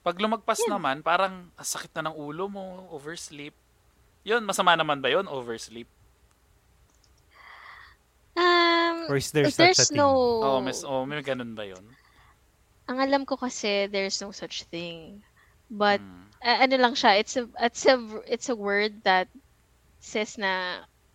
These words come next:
Speaker 2: sobra ka ng eight hours. Pero
Speaker 1: Hmm.
Speaker 2: wala siyang studies na merong bad
Speaker 1: Hmm.
Speaker 2: health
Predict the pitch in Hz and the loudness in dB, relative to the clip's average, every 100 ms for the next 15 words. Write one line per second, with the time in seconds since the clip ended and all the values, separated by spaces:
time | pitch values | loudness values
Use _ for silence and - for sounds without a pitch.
0 | _ _ _ _ _ _ - 233 208 208 | _ _ _ _ _ _ -6 -2 0 2
1 | 208 196 147 170 - 170 151 165 - - | 2 -2 -4 -8 -8 -8 -8 -10 -12 -14
2 | - - - 277 285 277 254 247 254 - | -20 -6 2 6 6 6 6 6 4 2
3 | 240 233 220 220 - - 185 185 233 339 | 0 0 -8 -10 -8 0 -2 -2 -10 -8
4 | - - 214 190 185 185 185 190 185 180 | -10 -12 -8 -6 -4 0 0 -2 -4 2
5 | 175 196 202 220 _ - - _ - - | 2 2 -2 -8 _ -20 -20 _ -20 -12
6 | - 208 208 214 | -2 4 4 2